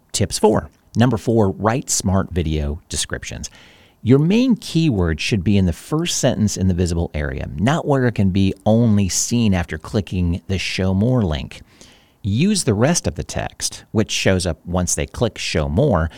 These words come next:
for extra information like timestamps of pertinent content, what your channel's about, social links, et cetera.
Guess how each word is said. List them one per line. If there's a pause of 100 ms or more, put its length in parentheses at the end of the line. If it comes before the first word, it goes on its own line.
(200)
for
extra
information
like
timestamps (100)
of
pertinent
content, (140)
what
your
channel's
about,
social
links,
et
cetera.